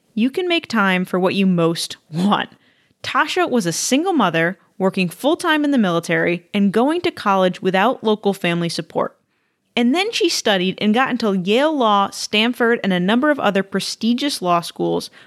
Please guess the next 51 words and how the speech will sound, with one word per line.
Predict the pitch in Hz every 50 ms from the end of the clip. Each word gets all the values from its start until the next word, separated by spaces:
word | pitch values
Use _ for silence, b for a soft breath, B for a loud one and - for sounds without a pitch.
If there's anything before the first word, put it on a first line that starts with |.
| B B B _
while | - 165 180 196 202 214 226 233 240 247 240 240 233
raising | - 185 190 190 180 185 180 160
her | - 175
daughter. | 165 180 180 170 165 - - _ _ _ _ _ _ _ _ _ _ _ _ -
As | - 262 262
she | - 285 269
told | 285 285 254 202
us, | 175 - - - - - _ _
she | - - -
didn't | 226 220 214
watch | 226 233 233
a | -
lot | 208 196 185 180
of | -
T | - 180 175
V | 180 226 269 269 254 247 240 233 B B B B
or | B 202
spend | 190 - - 226 247 254
a |
lot | 247 226 214
of | 208
time | - - 202 190 190
going | 180 180 175 175 175
out | 170 165
with | - -
friends, | - - 202 185 170 - - - - B B B B B
but | B 220 226
she | - - 240
made | 233 220 240 269 311 311
the | - -
time | - 233 226 196 185 190
to | 190 -
do | 175 160 - 202 208 226
the | 233 269
things | 262 - - 190 185 180 175 -
that | 180 175
would | 180 165 160
get | - 190 185 -
her | 214 214 226 214
where | 190 190 170 170
she | 165 - - 185
wanted | 175 170 160 160 160 160 156
to | - 180
go. | 160 196 214 226 - - - - _ _ _ _ _ _ _ _ _ _ _ _ _ _ _ _ _ _ _ _ - 165
Busy | 180 262 320 320 320 285 247 233
has | 196 220 220 190
become | 190 202 - 220 202 196
a | 196
badge | 170 160 165 165 160 180 170
of | 180 165
honor. | - - 156 156 156 151 - 185